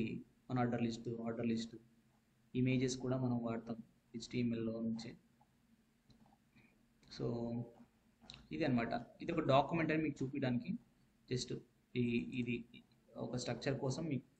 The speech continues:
చూపించాను. So చూడండి, ఇప్పుడు మనకు ఓపెన్ చేశారా, దీన్ని ఏం చేయాలంటే మనము కోడ్ రాయాలంటే ఈ ఎప్-, ఎక్కడైతే మనం క్రియేట్ చేసామో దాన్ని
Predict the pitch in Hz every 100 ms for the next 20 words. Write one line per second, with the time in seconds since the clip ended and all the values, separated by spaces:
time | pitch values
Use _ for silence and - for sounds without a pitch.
0 | - - - - 110 107 - _ _ _
1 | _ _ _ _ - 143 135 147 151 127
2 | 127 - - _ _ _ _ _ _ _
3 | _ _ _ _ _ _ _ _ _ -
4 | - - _ - - 143 135 131 127 127
5 | 160 160 160 165 - - - - - 139
6 | 135 151 143 131 123 139 180 - _ _
7 | _ 139 151 151 160 170 143 135 123 127
8 | 180 - 156 160 135 - 127 123 127 120
9 | - 208 277 - - _ _ _ _ _
10 | - 143 156 - 143 139 - _ _ _
11 | _ - 127 180 170 175 185 170 - 147
12 | 156 143 131 117 123 214 247 - - _
13 | _ _ _ - 131 135 151 123